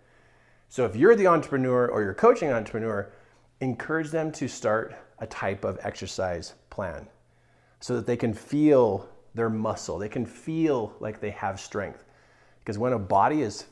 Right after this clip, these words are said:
physically weak, it tends to cause the mind to feel weak. When the body is physically strong,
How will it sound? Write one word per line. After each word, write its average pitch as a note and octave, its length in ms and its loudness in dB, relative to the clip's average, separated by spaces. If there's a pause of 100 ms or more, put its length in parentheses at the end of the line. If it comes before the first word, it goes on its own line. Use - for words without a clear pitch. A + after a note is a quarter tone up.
(160)
physically F#3 680 -2 (120)
weak, G#3+ 440 -6 (680)
it G2+ 200 -10
tends B2 380 -4
to A2 100 -10
cause G#2+ 340 -6
the A2+ 120 -6
mind G#2+ 580 -4 (300)
to G#2+ 120 -10
feel F#2+ 340 -8
weak. E2 440 -12 (580)
When G2 100 -6
the G2 60 -4
body G#2 280 4
is G2+ 160 -4
physically D3+ 460 -4
strong, G3+ 520 -4